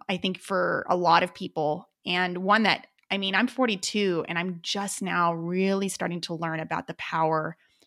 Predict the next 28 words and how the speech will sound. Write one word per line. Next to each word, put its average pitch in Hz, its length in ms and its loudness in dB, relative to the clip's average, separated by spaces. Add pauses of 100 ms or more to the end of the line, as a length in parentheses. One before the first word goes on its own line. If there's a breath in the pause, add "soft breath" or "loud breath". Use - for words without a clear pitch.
(140)
of 170 180 2
this 180 260 0
root 165 300 -10
cause 170 640 0
in 175 180 -2
so 180 880 0
many 165 680 -2 (540)
ailments. 170 720 2 (580 soft breath)
And 196 140 4
that 254 160 10
is 269 240 6 (240)
thoughts 233 440 2 (100)
and 196 240 4
emotions. 170 1200 0
Now, 202 100 4
we 220 80 8
don't 311 160 12
hear 320 180 10
a 330 80 12
lot 277 180 12
about 208 280 8
this, 196 300 6
I 196 100 0
think, 208 340 0
in 190 340 -2
the 175 340 0 (360 soft breath)
medical 208 480 8
community, 175 720 -4